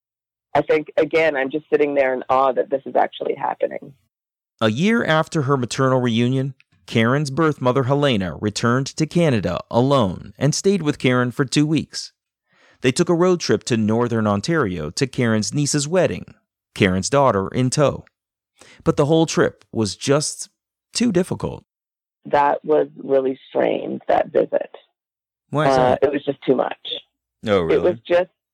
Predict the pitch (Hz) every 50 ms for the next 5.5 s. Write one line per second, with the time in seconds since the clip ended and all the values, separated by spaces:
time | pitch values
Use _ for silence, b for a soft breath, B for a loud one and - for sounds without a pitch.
0 | _ _ _ _ _ _ _ _ _ _ _ _ _ - - - - 220 240 240
1 | 226 196 180 175 - 170 156 139 135 131 135 131 127 - 135 131 123 120 - -
2 | _ _ - 131 139 131 123 - - - - - - - _ _ _ - - 143
3 | 135 139 139 _ 156 143 139 135 131 131 131 131 131 - _ _ 151 143 147 139
4 | 139 151 160 160 175 180 175 175 165 156 156 160 - _ - 147 139 139 143 139
5 | - 147 139 135 131 131 131 131 131 135